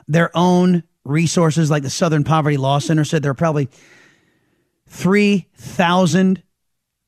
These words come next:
K K K members left in the entire United States. That's three thousand out of, what do we have to, three hundred twenty, three hundred twenty-five million people?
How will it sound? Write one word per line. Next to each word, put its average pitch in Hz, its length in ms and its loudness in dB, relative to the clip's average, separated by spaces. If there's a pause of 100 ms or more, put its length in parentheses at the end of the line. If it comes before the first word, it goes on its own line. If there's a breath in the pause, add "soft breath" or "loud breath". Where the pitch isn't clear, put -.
(180)
K 180 180 -2
K 175 200 0
K 180 180 0
members 160 400 0
left 160 400 -2
in 160 80 0
the 139 140 0
entire 160 400 -2
United 165 260 0
States. 165 240 -6
That's - 220 -8 (100)
three 220 300 -2
thousand 170 600 0 (460 soft breath)
out 151 120 0
of, 147 60 -2
what 220 120 2
do 226 40 0
we 208 100 2
have 175 100 -4
to, 123 120 -10
three 196 200 0
hundred 202 180 2
twenty, 196 300 0
three 190 180 0
hundred 185 160 0
twenty-five 190 460 2
million 175 320 2
people? 175 340 -4